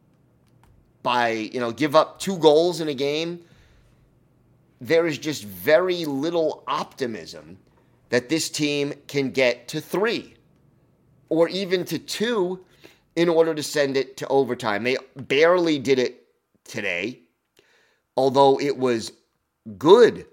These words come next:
that they did it today or last night, uh, Sunday. But overall, you, you go down this team's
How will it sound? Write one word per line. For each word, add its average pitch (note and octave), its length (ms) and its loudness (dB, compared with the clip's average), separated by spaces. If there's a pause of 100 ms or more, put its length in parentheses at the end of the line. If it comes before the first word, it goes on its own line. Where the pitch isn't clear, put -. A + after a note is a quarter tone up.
(140)
that A#2+ 220 0
they A#2 140 0
did G#2 220 -4
it - 340 -12
today F#2+ 720 -10
or G#2 160 -8
last G2+ 360 -8
night, F#2+ 440 -10
uh, G2 140 -10
Sunday. G#2+ 580 -8 (480)
But C#3+ 280 4 (1160)
overall, D#3 540 6
you, F3+ 380 -10
you D3+ 200 -10
go D#3+ 540 0 (240)
down C#3+ 400 -2
this D#3 220 -6
team's D3 520 -8